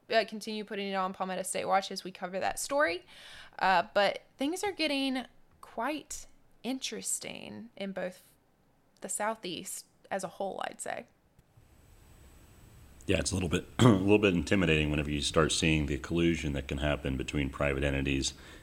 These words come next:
Speaker 2: N G Os, local government, state government. Uh, and as they say, money makes the world go round. But once you start getting to the inner, inner workings of it, uh, you definitely need to take a step back and, and realize what you're dealing with.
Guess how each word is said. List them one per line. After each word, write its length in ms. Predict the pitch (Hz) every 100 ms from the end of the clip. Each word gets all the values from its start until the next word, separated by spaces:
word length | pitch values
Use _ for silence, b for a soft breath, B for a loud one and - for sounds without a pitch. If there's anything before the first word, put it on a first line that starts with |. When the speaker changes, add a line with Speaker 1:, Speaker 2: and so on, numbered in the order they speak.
| B -
Speaker 2:
N 160 | 80
G 240 | 71 76 73
Os, 480 | 73 71 71 - - B B B
local 300 | - 80 76
government, 480 | 76 76 73 73 73 -
state 320 | - - 78
government. 540 | 73 80 71 73 73 - B B B
Uh, 300 | 78 71 67 65 - -
and 300 | 76 69 67 - -
as 140 | 71
they 100 | 76
say, 240 | - 98
money 220 | 76 76 78
makes 240 | 73 69
the 100 | 76
world 240 | 73 71
go 140 | 69 69
round. 420 | 69 71 65 62
But 220 | 67 -
once 180 | 71 71
you 60 | 65
start 240 | 78 69
getting 160 | 71 71
to 80 |
the 80 | 69
inner, 340 | 65 73 71 -
inner 160 | - 82
workings 440 | 78 82 73 67
of 120 | 69 65
it, 100 | - B B B B -
uh, 220 | 69 67
you 140 | 64 73
definitely 720 | 73 69 78 71 69 67 65 -
need 80 | 76
to 80 | 73
take 200 | - 76
a 40 |
step 280 | - 76 73
back 340 | 76 71 71 -
and, 220 | 67 60 B B B B -
and 180 | 71
realize 440 | 69 80 73 67 67
what 180 | 69 -
you're 80 |
dealing 300 | 69 73 65
with. 280 | 64 58 -